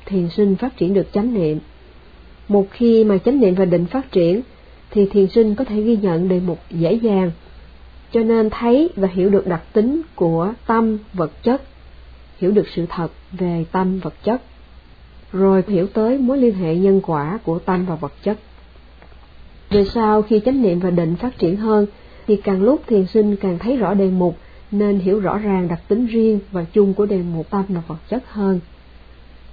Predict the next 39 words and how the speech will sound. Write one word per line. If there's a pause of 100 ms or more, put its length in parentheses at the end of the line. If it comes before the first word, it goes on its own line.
(280)
Để
rồi
thiền
sinh
có
thể
kinh
nghiệm
những
đặc
tính
riêng
này
sinh
diệt, (1400)
và
thấy
chúng
sinh
khởi
theo
đường
lối
riêng
của
chúng, (280)
thiền
sinh
hiểu
được
bản
chất
vô
thường, (280)
khổ
và
vô
ngã, (380)
nơi